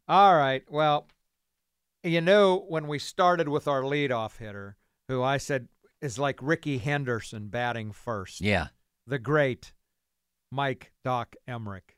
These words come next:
Speaker 2: That was
Speaker 1: Y-,
Speaker 2: big.
Speaker 1: you know, that's, <laughs> that, for me, Joe, I mean this, maybe the best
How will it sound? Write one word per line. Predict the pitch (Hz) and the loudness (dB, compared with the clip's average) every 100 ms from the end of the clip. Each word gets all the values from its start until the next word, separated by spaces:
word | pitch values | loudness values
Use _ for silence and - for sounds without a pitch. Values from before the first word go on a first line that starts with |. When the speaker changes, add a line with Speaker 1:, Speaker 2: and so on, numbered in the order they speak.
| _ | _
Speaker 2:
That | 101 | 0
was | 90 85 | 0 -2
Speaker 1:
Y-, | |
Speaker 2:
big. | 82 - | -4 -2
Speaker 1:
you | 180 | 0
know, | 147 127 | 0 0
that's, | 143 180 - - | 0 -2 -2 -4
<laughs> | |
that, | 180 - - _ _ _ _ _ _ | -4 -4 -14 _ _ _ _ _ _
for | 180 | -2
me, | 170 196 202 - _ _ - | 2 4 2 -2 _ _ -6
Joe, | 139 165 165 | 2 4 4
I | 143 135 | 2 -2
mean | 151 156 143 | -2 -4 -4
this, | 117 110 - _ _ _ | -8 -10 -16 _ _ _
maybe | 139 170 202 196 202 202 | 0 4 6 6 0 -2
the | 135 | -6
best | 120 95 151 160 - - | -6 0 2 2 -2 -12